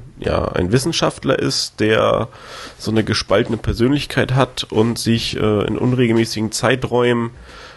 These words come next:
äh, in, in so ein, ja, animalisches, ähm, Wesen. Also, zwar, er bleibt er,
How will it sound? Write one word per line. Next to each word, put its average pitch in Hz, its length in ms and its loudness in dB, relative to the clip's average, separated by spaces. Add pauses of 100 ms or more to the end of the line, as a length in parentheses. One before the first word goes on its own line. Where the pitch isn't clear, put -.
(240)
äh, 110 420 4
in, 107 160 2
in 98 140 2
so 104 160 2
ein, 101 260 2
ja, 98 260 4
animalisches, 104 1200 2 (160)
ähm, 90 340 0 (180)
Wesen. 95 500 0
Also, 101 680 2 (540)
zwar, 104 600 2 (520)
er 107 160 4
bleibt 113 460 0
er, 151 380 0